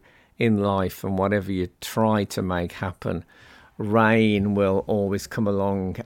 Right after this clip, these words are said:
and it is random and unfathomable and uncontrollable,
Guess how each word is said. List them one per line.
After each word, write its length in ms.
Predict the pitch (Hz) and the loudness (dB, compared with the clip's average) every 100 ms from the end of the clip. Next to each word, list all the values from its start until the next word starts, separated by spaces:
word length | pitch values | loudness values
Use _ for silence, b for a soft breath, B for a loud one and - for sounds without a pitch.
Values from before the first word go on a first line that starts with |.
| - | -6
and 420 | 101 95 92 92 - | -4 -2 -2 -4 -6
it 220 | 110 107 | -6 -4
is 280 | 95 - - | -4 -6 -2
random 600 | 110 104 101 98 98 95 | 0 2 0 0 -2 -2
and 100 | 98 | -2
unfathomable 960 | 98 92 - 113 101 104 98 87 101 101 | -4 -6 -4 -2 0 -2 -2 -2 -2 -2
and 100 | 92 | -2
uncontrollable, 1160 | 92 - - 104 - 104 101 98 - 92 92 | -4 -8 -10 -8 -2 0 2 0 -2 -6 -6